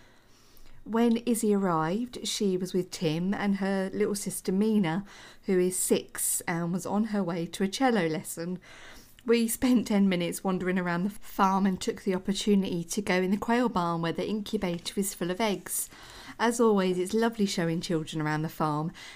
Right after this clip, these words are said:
and the quail had a little stroke before they left and Izzy got on with her usual jobs. It's a very cold day today and even had a little snow shower this morning, so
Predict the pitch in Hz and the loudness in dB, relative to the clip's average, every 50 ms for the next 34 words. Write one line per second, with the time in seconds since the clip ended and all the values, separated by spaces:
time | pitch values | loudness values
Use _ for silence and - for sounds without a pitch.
0 | - - - 175 175 185 180 - - 202 190 196 185 175 175 175 196 180 185 - | -14 -8 -6 -4 -4 -4 -4 0 0 2 2 4 2 2 -2 -2 -2 -2 -2 -2
1 | 190 190 - - - - 160 151 147 120 - - - 160 - - 165 156 147 156 | -2 -4 -6 -8 -4 -4 -2 -2 -2 -4 -6 -10 -12 -8 -4 -2 0 0 0 0
2 | 156 147 143 139 156 160 - - - - - - 175 170 - - 165 160 - 170 | -2 -2 -2 -4 -6 -8 -10 -14 -14 -14 -10 -6 -6 -6 -4 -4 -6 -4 -4 -4
3 | 165 160 - - - 156 151 151 151 147 147 156 151 156 147 147 147 151 147 - | -4 -4 -6 -8 -6 -4 -4 -4 -4 -6 -4 -4 -4 -4 -4 -4 -6 -6 -6 -6
4 | 160 156 156 151 - 131 127 160 160 - - - - - - - - - - - | -6 -6 -6 -8 -10 -10 -10 -10 -12 -10 -6 -6 -6 -6 -6 -8 -10 -10 -10 -12
5 | - - - - - - - - - - - - _ - - - - - 233 247 | -12 -14 -16 -16 -18 -20 -20 -20 -20 -20 -20 -20 _ -20 -20 -20 -20 -20 -20 -20
6 | - _ _ 233 269 269 247 - 254 254 233 269 262 285 320 330 330 - 269 269 | -20 _ _ -2 -2 -2 0 0 -2 0 2 4 4 4 2 0 0 2 2 2
7 | 247 240 - 254 226 226 214 202 - 208 180 175 156 151 160 165 175 190 - - | 2 2 2 2 2 2 2 0 -4 -4 -4 -2 -4 -2 -4 -4 -4 -4 -4 -4
8 | - 190 196 196 - - 226 247 277 277 269 269 190 156 160 160 165 165 175 180 | -2 -2 -2 -2 -2 -2 2 4 6 4 4 4 0 -2 0 0 -2 -2 -4 -6
9 | - - _ - - - 185 170 170 170 - - 165 165 185 180 175 175 175 170 | -10 -14 _ -12 -6 -2 -2 -2 -2 -4 -4 -4 -2 -2 0 0 0 -2 -2 -4
10 | - - 208 202 202 202 196 - - 156 151 147 147 147 - 156 - - 160 151 | -2 2 4 6 6 6 4 2 -2 -2 -2 -4 -4 -6 -8 -8 -4 -4 -4 -2
11 | 151 151 151 147 151 190 185 196 - - - - - - - - - - 196 175 | -2 -4 -4 -4 -4 -2 -4 -4 -6 -8 -18 -20 -20 -20 -18 -16 -6 -2 -2 0
12 | 180 190 | 0 -2